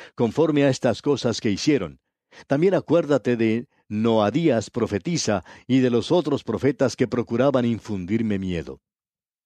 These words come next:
Nehemías, luego de haberlos llamado mentirosos y de haberse dado cuenta de aquellos que pretendían ser sus amigos, se encuentra en una difícil posición. Él está entre la espada y la pared, como decimos.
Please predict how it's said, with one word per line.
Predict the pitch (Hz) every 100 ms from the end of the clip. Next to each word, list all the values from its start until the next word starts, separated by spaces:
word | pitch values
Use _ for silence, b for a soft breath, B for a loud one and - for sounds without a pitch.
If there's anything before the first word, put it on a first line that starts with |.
| _ _ _ -
Nehemías, | 151 151 170 151 143 -
luego | 95 107 117
de | 98
haberlos | 95 110 113 98
llamado | 98 87 107 98
mentirosos | 87 - 80 107 131 - 143 117 92
y |
de | 76
haberse | 78 101 98 98
dado | 98 98
cuenta | - 110 110 101
de | 92
aquellos | 80 113 113 104
que | 110
pretendían | 92 98 92 85 113 170 127
ser | - 95
sus | 92 90
amigos, | 85 135 139 131 - b b b
se | -
encuentra | 160 185 190 139
en | 139 139
una | 156
difícil | 123 107 175 196 170 135
posición. | 135 120 110 113 82 64 _ _ B B
Él | 175
está | 143 - 151
entre | 127 113
la | 104
espada | 87 - 175 170 151
y |
la | 127 113
pared, | 117 160 156
como | 110 101
decimos. | 90 - 85 67 -